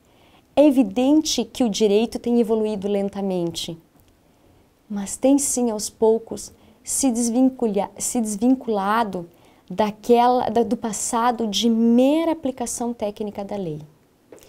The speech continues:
sem levar em consideração a realidade do ser. Os operadores do direito têm construído um novo horizonte,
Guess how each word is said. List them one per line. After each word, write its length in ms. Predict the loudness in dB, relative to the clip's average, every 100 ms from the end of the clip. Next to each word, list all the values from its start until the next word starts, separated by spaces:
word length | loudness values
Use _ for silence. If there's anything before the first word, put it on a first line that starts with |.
| -20 -20 -20 -4
sem 340 | 0 6 8
levar 360 | 8 6 4 2
em 60 |
consideração 1000 | 0 -2 -2 0 -2 -2 -2 2 2 2 -4 _ _ -8
a 80 |
realidade 640 | -4 0 0 0 -2 -4 -4
do 140 | -8
ser. 400 | -10 -8 -8 -10 -16 _ _ _ _ _ _ _ _ _ -4
Os 140 | 0
operadores 600 | 0 2 0 2 2 0
do 120 | -2
direito 680 | -4 0 4 6 4 -2 -12 -12 _ _ _ _ _
têm 180 | -2 0
construído 840 | 0 -2 -2 -4 -4 -2 -2 -6 -10 _ _ _ _ 0
um 120 | 4
novo 280 | 6 6 4
horizonte, 720 | 2 0 0 0 -2 -6 -12